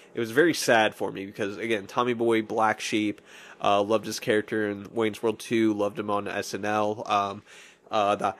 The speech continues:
"It tastes great on a cracker," and then, uh, what else is some Lunch Lady? We got the wonderful Lunch Lady Land by him. Uh, uh, Hoagies and Grinders, Hoagies and Grinders. Um, what else? Uh,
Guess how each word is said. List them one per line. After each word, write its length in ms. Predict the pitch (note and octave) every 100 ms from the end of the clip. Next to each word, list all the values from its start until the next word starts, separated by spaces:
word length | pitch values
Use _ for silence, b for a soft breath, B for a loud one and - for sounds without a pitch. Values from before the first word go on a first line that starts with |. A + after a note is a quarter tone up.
| -
"It 200 | - A#2+
tastes 320 | - E3 D3+ -
great 360 | - C#3 B2+ -
on 160 | B2+
a 80 | A#2+
cracker," 440 | A2 - A2+ G2+ G2+
and 400 | G2 G#2 G#2+ G#2
then, 240 | G#2 G#2
uh, 380 | F#2+ G2 G2 G2
what 220 | G#2 B2
else 260 | A2 G#2 -
is 140 | G#2
some 280 | - G#2+ G2 B B -
Lunch 360 | B2+ C3 B2+
Lady? 480 | D#3 C#3 C#3+ D3 D3+
We 140 | A#2
got 360 | A2 A#2 A2+ A#2
the 100 | A2
wonderful 800 | G#2 G#2+ A2 G#2+ A2+ A#2 - A#2+
Lunch 280 | A2 A2 A2+
Lady 260 | A2+ A2+
Land 340 | A2+ A2+ A2 G#2+
by 200 | A2 G#2+
him. 360 | A2 A2 A2
Uh, 260 | A2 G#2+ G#2+ G#2 B B B
uh, 340 | A2+ G#2 G2+ G#2 B -
Hoagies 440 | F#3+ E3 E3+ C#3+
and 140 | C#3+
Grinders, 800 | D#3 E3+ E3+ E3+ D#3+ C#3 D3 D#3+
Hoagies 420 | D#3+ F#3+ E3 D#3
and 100 | D#3
Grinders. 720 | D3+ G3 F3 F3 D3+ C#3 D3+ -
Um, 360 | B2 G#2+ G2+ G#2+ B B B B B
what 180 | - E3
else? 300 | C3+ A#2+ -
Uh, 400 | G#2+ A2+ G2+